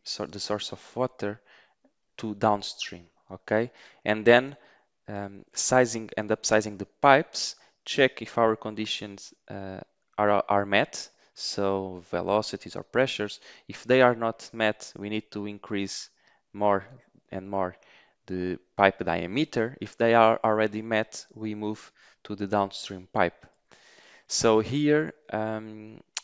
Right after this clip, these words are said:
two approaches can, can be, we can start by, um, sizing and upsizing pipe number two, P two,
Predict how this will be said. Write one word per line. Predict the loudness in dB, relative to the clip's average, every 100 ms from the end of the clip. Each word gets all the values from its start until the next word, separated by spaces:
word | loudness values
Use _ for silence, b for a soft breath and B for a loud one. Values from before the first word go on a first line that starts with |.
| _ _ _
two | 0
approaches | 0 4 2 2 -2 -10 -10 -6
can, | -2 -2 -4 -14 -14 -14 -20 _ -2
can | 0 0
be, | -2 0
we | -2
can | 0 0 0
start | -4 6 6 6 0 -18 b b b
by, | 2 6 6 6 4 2 -2 -4 -8
um, | -12 -16 -20 _ -18 _ _ -20 _
sizing | -4 4 6 6 2 -2
and | -2
upsizing | -2 2 2 2 -2 -4
pipe | 2 2 2
number | -6 -6 -2 -4 -4 -8
two, | -4 -4 -6 -14 _
P | -10
two, | -6 -6 -6